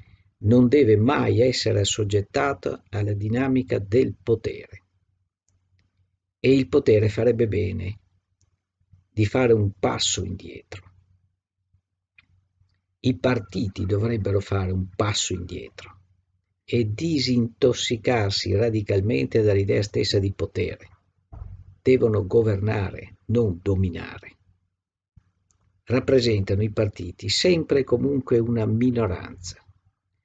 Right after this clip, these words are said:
laddove non esistono di fatto le dittature, e sono molte nel nostro pianeta. Eh, guardate che gran parte del pianeta è dominato dall'assenza reale di libere associazioni di cittadini. Quali sono i partiti?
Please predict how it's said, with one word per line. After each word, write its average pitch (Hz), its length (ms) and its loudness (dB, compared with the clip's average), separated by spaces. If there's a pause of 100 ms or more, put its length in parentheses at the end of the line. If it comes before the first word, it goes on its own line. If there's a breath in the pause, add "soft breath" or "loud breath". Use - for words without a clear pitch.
(160)
laddove 127 480 4
non 117 200 4
esistono 98 640 0
di 104 120 -12
fatto - 600 -14 (1040)
le 98 200 -6
dittature, 98 600 -8
e 123 40 -2
sono 269 260 2
molte 180 380 4
nel 98 180 -2
nostro 98 320 -4
pianeta. - 520 -12
Eh, 127 160 -2
guardate 127 480 -4
che 98 340 -6
gran 127 300 0
parte 185 320 -2
del 107 160 0
pianeta 110 460 -2
è 95 100 -2
dominato 110 560 -2
dall'assenza 107 1040 -2 (1800)
reale 110 480 0
di 104 120 -4
libere 120 320 2
associazioni 104 600 0
di 101 80 0
cittadini. 110 480 0
Quali 104 200 0
sono 117 220 -2
i 98 80 -2
partiti? - 640 -6